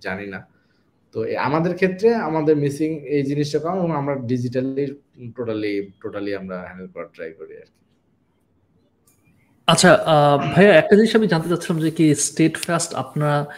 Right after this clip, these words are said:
Speaker 2: আজকে মোটামুটি একটা ভালো পজিশনে আছেন, but আপনাদের শুরুর গল্পটা যদি জানতে চাই যে কি আপনারা যখন শুরু করছেন,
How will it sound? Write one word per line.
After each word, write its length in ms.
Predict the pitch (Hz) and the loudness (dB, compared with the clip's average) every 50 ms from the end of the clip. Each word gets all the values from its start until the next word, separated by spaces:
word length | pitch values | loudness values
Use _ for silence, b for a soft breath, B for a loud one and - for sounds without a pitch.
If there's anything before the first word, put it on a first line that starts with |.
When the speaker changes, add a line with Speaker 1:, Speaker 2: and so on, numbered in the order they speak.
| B B B B B - | B B B B B -10
Speaker 2:
আজকে 180 | - - - 147 | -8 -4 -2 -2
মোটামুটি 380 | 147 143 - 143 143 139 - | -2 0 0 -2 -2 -2 -4
একটা 100 | - - - | -4 -4 -4
ভালো 260 | - 131 131 143 143 139 - - | -2 0 2 4 2 2 2 0
পজিশনে 420 | 147 139 143 143 - 156 151 143 | 0 0 0 0 -2 -4 -4 -4
আছেন, 340 | 127 117 - - 131 127 127 123 B B B B B B B | -4 -6 -8 -8 -8 -8 -10 -10 B B B B B B B
but 80 | 156 151 - - | -2 0 2 0
আপনাদের 300 | 160 - - 196 202 208 | 0 2 4 6 6 6
শুরুর 340 | - - 196 196 208 208 190 | 6 6 4 4 4 4 4
গল্পটা 360 | - 180 170 170 - 190 190 | 2 2 0 2 0 0 0
যদি 160 | 190 180 180 | 0 -2 -2
জানতে 280 | 160 170 147 147 - 151 | -2 -4 -4 -4 -4 -4
চাই 160 | - 156 143 | -2 -2 -2
যে 100 | 151 143 | -2 -4
কি 100 | - 147 | -4 -4
আপনারা 280 | 135 - - 151 147 | -4 -4 -4 -6 -6
যখন 240 | 139 147 143 - 151 | -4 -6 -6 -8 -8
শুরু 260 | 139 - - 156 143 | -8 -4 -2 0 0
করছেন, 400 | 147 - 147 143 - - 139 139 | 0 -2 -4 -6 -6 -6 -8 -8